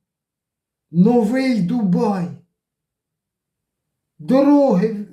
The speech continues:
скрізь будуються, квартири роздають. Війська виведені з України, не воюють. Скорочується міліціонерів, у селі було троє.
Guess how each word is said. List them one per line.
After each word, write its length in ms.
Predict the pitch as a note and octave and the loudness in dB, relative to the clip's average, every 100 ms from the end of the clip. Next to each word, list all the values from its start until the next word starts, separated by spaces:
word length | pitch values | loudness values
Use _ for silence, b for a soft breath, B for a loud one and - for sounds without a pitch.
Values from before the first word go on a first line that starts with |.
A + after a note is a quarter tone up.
| D3+ | -18
скрізь 440 | - A#3+ B3+ F#3 | -12 -8 -4 -4
будуються, 920 | E3+ A#3+ F#3+ A#3+ G#3+ F#3 F3 E3+ F3 b b b b b b _ | -6 -6 -6 -4 -2 -4 -6 -8 -10 b b b b b b _
квартири 1000 | G3 A#3+ G#3+ F3 B3+ B3+ A3+ E3+ C#3+ - _ _ _ | -6 -4 -4 -4 -4 -2 0 -2 -4 -12 _ _ _
роздають. 960 | F3 A3 F3+ F3 A#3 A3 A3 F3+ - - _ _ _ _ _ _ _ _ _ _ _ _ _ _ _ _ _ _ _ _ _ _ _ _ _ _ _ _ _ _ _ _ _ _ _ _ - | -4 -2 0 2 0 0 -2 -4 -6 -12 _ _ _ _ _ _ _ _ _ _ _ _ _ _ _ _ _ _ _ _ _ _ _ _ _ _ _ _ _ _ _ _ _ _ _ _ -8
Війська 680 | D#3+ B3 G#3 F3 - A#3+ A3 | -2 0 0 -4 -6 -4 -2
виведені 680 | A3+ B3 A#3+ G3 A#3 A3+ | -2 -2 0 0 0 -2
з 120 | G3+ A3+ | -2 -4
України, 800 | F3 A3 A#3 A#3 A#3+ A3+ A3+ A3 | -4 -4 -2 -2 -4 -2 0 0
не 180 | A3 A#3 | 0 -2
воюють. 840 | B3 A#3+ A#3+ A#3+ G#3 D#3 C3 - _ _ _ _ _ _ | -2 -4 -2 -4 -4 -6 -10 -18 _ _ _ _ _ _
Скорочується 1300 | - - A3+ B3+ B3 F3 A#3+ G#3 F3 A3+ F3+ - _ _ _ - | -12 -2 0 0 0 -2 -6 -6 -4 -4 -4 -8 _ _ _ -8
міліціонерів, 1000 | F3+ C4 C4 F3+ B3 B3 A#3+ G#3+ G#3 G3+ | -2 0 0 0 -2 -4 -2 -2 -2 -2
у 60 | |
селі 300 | F3+ A3+ A3 | -4 -4 -2
було 340 | G3+ A3 A3+ A3 | -2 0 0 0
троє. 720 | A3+ B3 B3+ G#3+ D3+ - | -2 -4 0 0 -2 -8